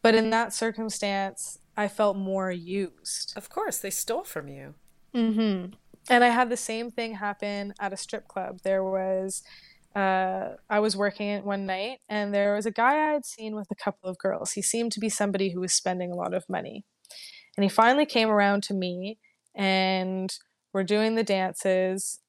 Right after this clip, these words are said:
Speaker 1: And normally, you know, after each song, I'm like, "Okay, the twenty dollars,
Speaker 2: Yep.
Speaker 1: and then we can continue if we want more." But at each song, I'm getting my money.
Speaker 2: Yep.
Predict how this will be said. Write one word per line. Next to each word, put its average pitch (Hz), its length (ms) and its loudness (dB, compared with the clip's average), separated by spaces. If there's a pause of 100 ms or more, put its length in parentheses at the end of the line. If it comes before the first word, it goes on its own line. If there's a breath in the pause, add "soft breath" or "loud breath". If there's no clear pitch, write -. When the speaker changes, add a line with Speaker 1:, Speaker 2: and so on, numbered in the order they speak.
Speaker 1:
And 220 180 0
normally, 269 600 2
you 233 80 -2
know, 208 120 0
after 196 280 0
each 208 240 -4
song, 190 400 0
I'm 185 120 -2
like, 180 260 -4
"Okay, 185 380 0
the 180 80 -4
twenty 175 300 -6
dollars, 262 680 6 (120)
Speaker 2:
Yep. - 220 -10
Speaker 1:
and 196 140 -2
then 185 120 -2
we 180 80 -6
can 190 180 -10
continue 190 480 -4
if - 160 -6
we 180 60 0
want 175 240 -2
more." 180 400 -2
But 185 100 2
at 185 120 2
each 185 200 -2
song, 180 380 -2
I'm 180 220 -8 (540 loud breath)
getting 185 260 6
my 180 120 -2
money. 220 460 0 (180)
Speaker 2:
Yep. - 180 -6